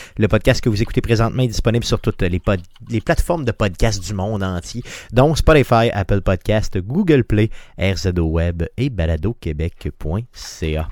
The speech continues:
Euh, le podcast que vous écoutez présentement sera aussi disponible sous une forme beaucoup plus respectable sur les ondes de C K R L quatre-vingt-neuf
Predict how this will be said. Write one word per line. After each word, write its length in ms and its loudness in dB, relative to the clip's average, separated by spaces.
Euh, 160 4
le 80 2
podcast 300 0
que 60 -2
vous 120 -2
écoutez 180 0
présentement 400 2
sera 160 0
aussi 240 -2
disponible 760 2
sous 220 0
une 160 4
forme 260 4
beaucoup 200 0
plus 180 2
respectable 840 2
sur 180 2
les 220 2
ondes 140 0
de 100 2
C 160 0
K 60 -4
R 200 2
L 200 0
quatre-vingt-neuf 800 0